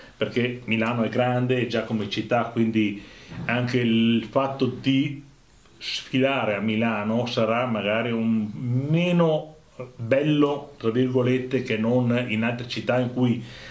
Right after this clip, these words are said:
hai la fortuna di passare dei viali che sono magari abitati lateralmente, per cui, eh, hai la gente dai balconi che ti,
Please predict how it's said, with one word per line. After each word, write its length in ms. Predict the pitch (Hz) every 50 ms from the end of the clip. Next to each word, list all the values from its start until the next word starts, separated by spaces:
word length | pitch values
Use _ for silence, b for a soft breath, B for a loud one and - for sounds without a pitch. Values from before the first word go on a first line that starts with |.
| B B B
hai 160 | - 120 123 120
la 100 | 117 120
fortuna 460 | - 135 117 120 - 139 139 131 117
di 140 | 107 107 113
passare 840 | - - 127 - - - 131 127 120 113 107 101 101 104 104 - - - - -
dei 180 | - 104 110 127
viali 400 | 127 123 113 104 107 113 131 131
che 120 | 127 - -
sono 180 | - 120 120
magari 300 | 120 113 98 110 117 117
abitati 480 | 104 - 107 101 104 120 117 110 - 110
lateralmente, 840 | 101 104 101 143 143 147 131 117 107 107 107 107 - 135 131 127 B B B B B B B
per 200 | - - - -
cui, 340 | - 135 131 123 104 87 B B B B B B B
eh, 240 | - - - - - - - - _ _ - -
hai 240 | - 123 131 139 131
la 80 | 117 123
gente 440 | 120 120 131 139 143 135 123 139 120
dai 140 | 117 117
balconi 560 | 117 131 135 131 135 135 143 151 151 147 147 147
che 160 | - 117 107
ti, 460 | - 131 123 123 110 - 107 107 107